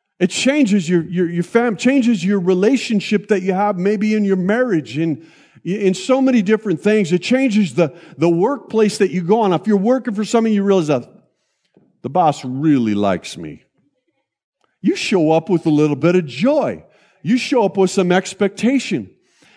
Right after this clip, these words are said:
But man, you get into a situation where some, you just know they're, like, mean mugging you, and, and, and it started in their head. You know what I'm saying? And it's like, "Oh man, I don't even wanna be here," right?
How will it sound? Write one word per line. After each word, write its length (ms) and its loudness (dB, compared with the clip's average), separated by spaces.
But 120 0
man, 200 2
you 140 2
get 220 -2
into 240 2
a 40 2
situation 840 0
where 160 4
some, 280 0
you 160 0
just 220 -2
know 220 2
they're, 140 -2
like, 280 0
mean 320 2
mugging 360 0
you, 300 -2
and, 160 2
and, 240 0
and 200 2
it 100 -2
started 460 0
in 140 0
their 140 2
head. 400 0
You 100 0
know 120 2
what 100 0
I'm 120 0
saying? 480 -2
And 80 0
it's 120 -4
like, 240 -2
"Oh 400 2
man, 280 2
I 120 2
don't 160 2
even 180 -2
wanna 260 2
be 380 0
here," 380 0
right? 520 -2